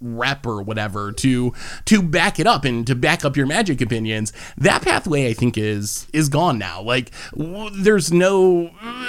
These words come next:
there's no spike content. No one's, no one cares at this point about your tournament results. That's not a prerequisite to getting a content creating gig anymore, which I think it was, uh, for a long time, uh, especially for spike focused content.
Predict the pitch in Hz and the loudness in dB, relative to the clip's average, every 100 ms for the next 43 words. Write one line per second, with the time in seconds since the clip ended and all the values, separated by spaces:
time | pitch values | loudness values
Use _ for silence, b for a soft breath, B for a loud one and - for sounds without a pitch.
0 | 233 220 233 247 220 226 - - - 160 | -8 2 4 6 4 0 2 -2 0 -2
1 | 110 110 127 180 190 170 143 - 190 175 | -2 -2 2 4 6 4 2 -2 0 2
2 | 196 180 - 220 214 220 202 139 120 123 | 4 2 0 0 2 2 0 0 0 -2
3 | 120 - 110 117 151 139 135 131 127 294 | -2 -4 -4 -4 -2 -2 -2 -2 -2 0
4 | 392 320 135 123 107 98 120 156 143 143 | 2 0 0 -2 -4 -6 -2 -2 0 0
5 | 147 143 147 117 185 185 147 147 - 147 | 0 2 0 0 0 0 0 -2 0 0
6 | 113 107 - 127 120 113 B B - 170 | 0 -4 0 2 2 0 B B 0 2
7 | 160 127 - - - 139 123 123 110 110 | 2 0 0 0 0 -4 -4 -2 -2 -2
8 | 110 104 110 107 104 107 135 139 151 - | -2 -2 -2 -2 -2 -2 0 0 0 -2
9 | 151 185 170 123 110 135 196 170 147 - | -2 0 0 -2 -2 0 4 2 0 -10
10 | B B B 185 202 170 220 202 165 208 | B B B -6 -6 2 4 6 4 2
11 | 349 226 120 104 110 147 147 147 147 147 | 0 0 -2 -2 -2 0 0 0 0 -2
12 | 147 - 170 180 160 127 - 302 - 147 | -2 -2 0 0 0 -2 -2 -4 -2 0
13 | 127 117 131 107 107 107 | 0 -2 -2 -4 -4 -6